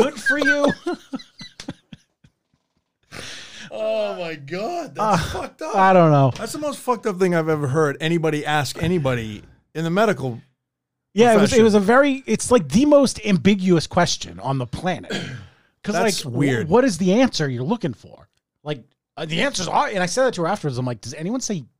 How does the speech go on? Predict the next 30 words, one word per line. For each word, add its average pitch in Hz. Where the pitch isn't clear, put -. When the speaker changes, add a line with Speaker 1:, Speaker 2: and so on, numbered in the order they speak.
Speaker 1:
yes?" -
Speaker 2:
Right? 190
Speaker 1:
Have -
you 165
ever 208
gotten 214
a 160
yes? -
She's -
like, 208
"Well, 269
it's -
not 302
meant, 226
like, 131
literally." 82
She's 160
like, 160
"It's 156
meant, 185
like, 127
Speaker 2:
Well, 202
how 269
about 330
rewording 190
it? -
Speaker 1:
describe." 151
<laughs> -
Yeah, 196
right? -